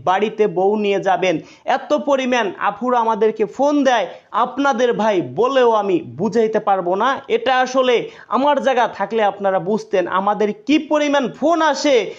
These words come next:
এটা শুধু ভাই আমরাই বুঝি, কারণ এটা পাবলিক ভাই, পাবলিক যে পায় সেই আমাদেরকে ফোন দেয়। তাই কথা বাড়াবো না,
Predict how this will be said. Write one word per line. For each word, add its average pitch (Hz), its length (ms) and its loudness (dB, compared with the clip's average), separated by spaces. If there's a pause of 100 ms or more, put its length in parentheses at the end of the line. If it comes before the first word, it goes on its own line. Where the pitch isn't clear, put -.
(200)
এটা 269 300 2
শুধু 262 340 -2
ভাই 220 220 0
আমরাই 226 500 2
বুঝি, 190 340 -2
কারণ 208 320 -2
এটা 208 140 -2
পাবলিক 214 640 0
ভাই, 202 300 0
পাবলিক 202 540 -2
যে 226 200 0
পায় 254 320 0 (260)
সেই 233 340 0
আমাদেরকে 202 480 0
ফোন 185 320 -4
দেয়। 156 240 2
তাই - 160 -4 (100)
কথা 277 320 0
বাড়াবো 285 320 0
না, 240 220 0